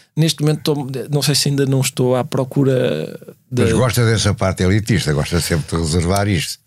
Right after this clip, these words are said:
Speaker 1: Bom, se é, é
Speaker 2: Gosta sempre de ler, que ele lê Nietzsche ali nas suas, a preparar esta entrevista. É um homem que lê, que leu Nietzsche.
Speaker 1: Ah,
Speaker 2: Tá.
Speaker 1: sabe que eu, eu não sei
Speaker 2: Gosta
Speaker 1: se
Speaker 2: dessa
Speaker 1: isso
Speaker 2: parte?
Speaker 1: eu não sei se isso tem a ver com a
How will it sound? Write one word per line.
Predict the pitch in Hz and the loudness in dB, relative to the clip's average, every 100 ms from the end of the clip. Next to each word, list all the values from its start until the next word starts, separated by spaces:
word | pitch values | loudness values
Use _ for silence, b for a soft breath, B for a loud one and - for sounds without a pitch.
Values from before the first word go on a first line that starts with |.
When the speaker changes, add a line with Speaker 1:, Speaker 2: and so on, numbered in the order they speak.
| _ _ | _ _
Speaker 1:
Bom, | 294 240 - _ - | 0 0 -2 _ -4
se | 170 - 254 | -2 0 2
é, | 247 165 156 180 | 2 0 -2 0
é | 180 175 | 2 4
Speaker 2:
Gosta | 151 107 | 2 2
sempre | 101 110 95 | 2 2 2
de | 98 | 2
ler, | 101 107 90 | 2 2 0
que | - | 0
ele | 92 117 110 101 | 2 2 2 2
lê | 101 | 2
Nietzsche | 92 123 78 - 82 | 4 4 2 -2 -2
ali | 76 76 80 85 | 0 2 2 2
nas | 82 85 | 2 2
suas, | - 87 85 - _ _ | 2 2 2 -2 _ _
a | 98 | -6
preparar | - - 92 92 | -4 -4 0 0
esta | 87 95 | 0 -2
entrevista. | 82 78 78 120 - - _ _ | -2 -2 0 0 -2 -10 _ _
É | 110 | 0
um | 82 | 2
homem | 98 90 | 2 0
que | 76 | -2
lê, | 80 65 | -4 -2
que | - | 0
leu | 107 85 | 2 2
Nietzsche. | 95 120 - - | 2 0 -2 -4
Speaker 1:
Ah, | - 302 - | -2 0 0
Speaker 2:
Tá. | 143 | 0
Speaker 1:
sabe | - 302 285 | -2 -2 -4
que | - | -2
eu, | 240 170 | -2 2
eu | 208 | 2
não | 214 | 4
sei | - 170 | 4 2
Speaker 2:
Gosta | 123 | 2
Speaker 1:
se | 110 | 2
Speaker 2:
dessa | 90 113 | 2 0
Speaker 1:
isso | |
Speaker 2:
parte? | 87 76 65 - - - | 0 0 -4 -12 -20 -12
Speaker 1:
eu | 339 | -8
não | 359 | -4
sei | - - | -2 -2
se | 220 | -2
isso | - | 0
tem | 185 165 | 2 2
a | |
ver | 135 147 | 2 0
com | 139 147 | 0 0
a | 131 123 | 2 0